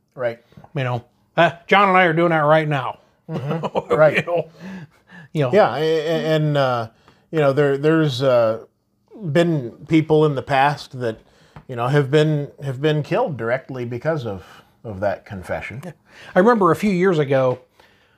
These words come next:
Speaker 2: I don't remember if it was a movie theater or what, and there was a shooting there, and the guy said, "If there's anybody who's a Christian, stand up." And somebody sh-, stood up,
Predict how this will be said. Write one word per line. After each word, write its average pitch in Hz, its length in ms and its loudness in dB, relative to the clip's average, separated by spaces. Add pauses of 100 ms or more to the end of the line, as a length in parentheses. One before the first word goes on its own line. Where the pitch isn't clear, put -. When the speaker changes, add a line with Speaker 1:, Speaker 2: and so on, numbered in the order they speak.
(480)
Speaker 2:
I 220 60 0
don't 226 160 4
remember 208 260 4
if 165 80 2
it 175 60 2
was 147 180 2
a 139 80 4
movie 190 400 4
theater 190 480 2
or 151 160 4
what, 151 460 4
and 139 140 0
there 143 100 2
was 139 120 0
a 127 100 -2
shooting 151 540 2
there, 120 380 0 (520)
and 135 160 -4
the 135 80 0
guy 156 240 4
said, 156 220 2
"If 131 120 -2
there's 151 220 2
anybody 175 440 2
who's 143 120 -2
a 127 60 -2
Christian, 170 540 -2
stand 151 440 0
up." 139 240 0
And 117 100 -14
somebody 156 260 0
sh-, - 240 -10
stood - 360 4
up, 151 300 4